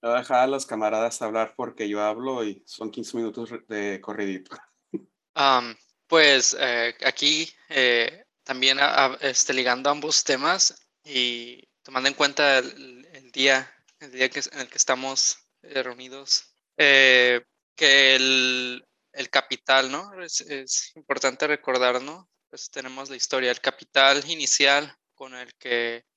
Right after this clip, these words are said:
Speaker 2: eh, funcionan muchas de estas empresas, ¿no? De las cuales estos, ah,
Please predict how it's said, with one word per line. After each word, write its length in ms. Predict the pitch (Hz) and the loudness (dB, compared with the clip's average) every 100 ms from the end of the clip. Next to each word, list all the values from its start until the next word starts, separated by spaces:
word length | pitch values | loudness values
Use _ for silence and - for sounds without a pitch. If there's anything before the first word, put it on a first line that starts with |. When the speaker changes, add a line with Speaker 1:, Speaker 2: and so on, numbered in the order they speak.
| _ | _
Speaker 2:
eh, 160 | 131 123 | -20 -20
funcionan 600 | - 127 - 135 143 151 | -18 -14 -2 0 2 0
muchas 280 | 147 - 151 | -4 -6 -6
de 40 | 135 | -2
estas 260 | 160 147 | 2 2
empresas, 540 | 131 123 131 131 135 120 | 2 0 0 0 -2 -6
¿no? 280 | 147 185 _ _ - | -8 -14 _ _ -4
De 140 | 131 | -2
las 260 | 123 123 - | 0 0 -2
cuales 760 | - 131 135 131 123 - - _ | 0 2 2 0 0 -2 -4 _
estos, 840 | 131 - - 151 143 131 - - _ _ - | -6 -4 0 2 2 2 -2 -4 _ _ -4
ah, 560 | 131 123 117 117 123 | 0 2 0 -2 -6